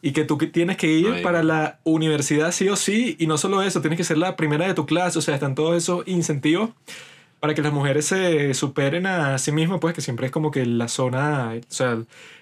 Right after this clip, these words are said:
Speaker 1: el grupo de gente que es más grande y el que estás como que más des-, desventajado, ¿cómo se dice eso?
Speaker 2: Eh, desa-, bueno, no sé si desa-, desafortunado no es la palabra,
Speaker 1: O sea,
Speaker 2: pero
Speaker 1: como
Speaker 2: va
Speaker 1: que
Speaker 2: por
Speaker 1: el
Speaker 2: ahí,
Speaker 1: grupo
Speaker 2: pues.
Speaker 1: eso más jodido de la sociedad, pero que al mismo tiempo es el más grande, pues, porque las mujeres, ponte, son que sí el cincuenta por ciento,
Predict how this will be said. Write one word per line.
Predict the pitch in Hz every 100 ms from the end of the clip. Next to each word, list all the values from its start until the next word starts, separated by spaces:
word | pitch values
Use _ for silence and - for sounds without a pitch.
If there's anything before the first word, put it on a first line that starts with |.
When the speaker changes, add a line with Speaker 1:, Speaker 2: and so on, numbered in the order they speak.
| -
Speaker 1:
el | 139 127
grupo | 143 139 175
de | 165
gente | 151 151 156
que | 151
es |
más | 151 156
grande | 175 175 196
y | 175
el | 135
que |
estás | 135 131 135
como | 151
que | 147 127
más | 123 127 127 135 151 147 -
des-, | 135 151 147 139 - - - -
desventajado, | 131 131 - 127 123 123 143 156 135
¿cómo | 127 135
se | 170 139 117 113
dice | 113 117 117 160
eso? | - _ _ _ -
Speaker 2:
Eh, | 104 95 92 90 87 87 -
desa-, | 92 90 92 90 - -
bueno, | 107 107
no | 95
sé | 92 107
si | 127
desa-, | 127 123 -
desafortunado | 107 107 107 113 107 110 117
no | 139
es | 147
la | 120
palabra, | 110 117 143
Speaker 1:
O | 147
sea, | 160
Speaker 2:
pero | 156 165
Speaker 1:
como | 156
Speaker 2:
va | 147
Speaker 1:
que | 151
Speaker 2:
por |
Speaker 1:
el | 143
Speaker 2:
ahí, |
Speaker 1:
grupo | 147 147
Speaker 2:
pues. | 180 180
Speaker 1:
eso | 151
más | 147 143 143 165 170 180 170
jodido | 185 185 185 190
de | 175 160 139
la | 131 131
sociedad, | 135 139 147 175
pero | 202 185
que | 147
al | 135
mismo | 139 139
tiempo | 165 160 170 170
es | 139
el | 160 156
más | 151
grande, | 151 143 131
pues, | 135
porque | 135 123 127
las | 131 127 127
mujeres, | 127 135 139
ponte, | 156 139
son | 127 131
que | 135
sí | 147 170
el | 147
cincuenta | 143 135 135 156
por | 147
ciento, | 156 156 220